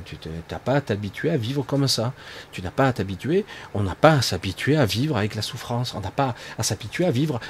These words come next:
avec la tristesse, euh, qui vient dans ses os. Euh, tu es là, euh, d'un coup t'es pas bien, d'un coup tu te mets à pleurer. Ah, c'est quoi l'histoire, hein ? Ah, je pleure sur ma vie, je pleure sur moi. Et puis quand t'analyses un peu plus, et tu t'aperçois que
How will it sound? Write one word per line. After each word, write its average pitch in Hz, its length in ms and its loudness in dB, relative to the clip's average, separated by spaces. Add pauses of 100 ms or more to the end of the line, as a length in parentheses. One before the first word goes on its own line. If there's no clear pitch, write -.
avec 120 140 0
la 120 100 0
tristesse, - 680 2
euh, 107 60 -4 (480)
qui - 120 -6
vient 104 240 0
dans 117 240 4
ses 117 300 2
os. 120 80 2 (160)
Euh, 113 160 0 (300)
tu 113 140 4
es 110 40 8
là, 127 300 8
euh, 101 160 6
d'un 101 140 2
coup 131 140 0
t'es 131 120 4
pas 107 160 4
bien, 110 220 4
d'un 143 100 4
coup - 120 -8
tu - 140 -8
te - 120 -6
mets 107 100 2
à 110 60 2
pleurer. 110 380 4 (320)
Ah, - 100 -4 (100)
c'est - 120 -10
quoi 101 140 -4
l'histoire, 101 460 -2
hein ? 92 180 -6 (400)
Ah, 107 160 2
je 95 80 -4
pleure 104 240 0
sur - 160 -4
ma 107 160 2
vie, 95 220 -2
je - 100 -10
pleure 98 180 -4
sur 110 160 -2
moi. 101 180 0
Et 98 40 -4
puis 110 180 -6
quand 127 180 2
t'analyses 123 480 4
un 120 100 6
peu 110 120 2
plus, 175 380 -2
et 123 100 0
tu - 140 -10
t'aperçois 104 360 -2
que - 60 -12